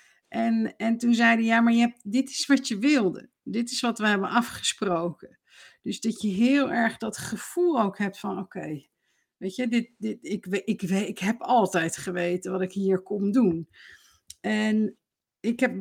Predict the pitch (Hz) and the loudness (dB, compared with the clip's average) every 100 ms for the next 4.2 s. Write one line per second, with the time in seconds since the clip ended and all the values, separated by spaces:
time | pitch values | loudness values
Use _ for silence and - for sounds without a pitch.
0 | 196 269 349 294 240 - 220 220 220 220 | 2 2 4 0 -2 0 2 2 0 -2
1 | - 214 208 - 208 202 196 233 262 262 | -4 -4 -4 -2 -4 -2 -2 -2 0 2
2 | 277 277 254 240 233 254 277 285 247 233 | 2 2 0 0 0 2 4 4 4 6
3 | 247 285 285 - 233 - 226 220 220 226 | 6 6 4 0 -4 -4 -6 -2 0 0
4 | - - | -4 -12